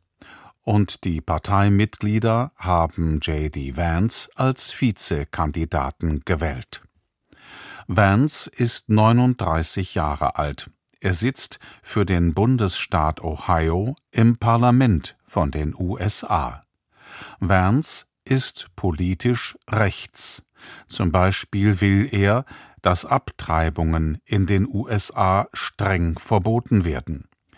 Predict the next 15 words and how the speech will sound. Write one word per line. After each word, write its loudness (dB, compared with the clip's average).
Er 2
will 4
auch, 0
dass -2
die -2
U -4
S -2
A 0
dem 4
Land 2
Ukraine 2
im -2
Verteidigungskrieg 0
gegen 0
Russland 0